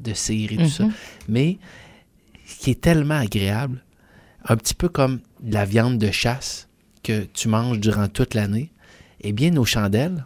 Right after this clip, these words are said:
Speaker 1: on en a eu pour toute l'année. Alors,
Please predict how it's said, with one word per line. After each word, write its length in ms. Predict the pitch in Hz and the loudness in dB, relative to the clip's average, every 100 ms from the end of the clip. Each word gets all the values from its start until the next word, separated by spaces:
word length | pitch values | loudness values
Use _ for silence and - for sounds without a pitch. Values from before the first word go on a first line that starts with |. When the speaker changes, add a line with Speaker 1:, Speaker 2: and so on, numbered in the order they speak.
| - | -8
Speaker 1:
on 160 | 113 107 | -2 2
en 120 | 107 | 4
a 60 | 110 | 4
eu 200 | 117 180 - - - - - - - - | 2 0 -4 -12 -18 -20 -18 -18 -6 -2
pour 180 | - | -2
toute 320 | - - 214 - | -4 -4 -4 -2
l'année. 360 | - 101 113 - _ | -4 -4 -6 -10 _
Alors, 300 | 143 135 180 | -2 0 0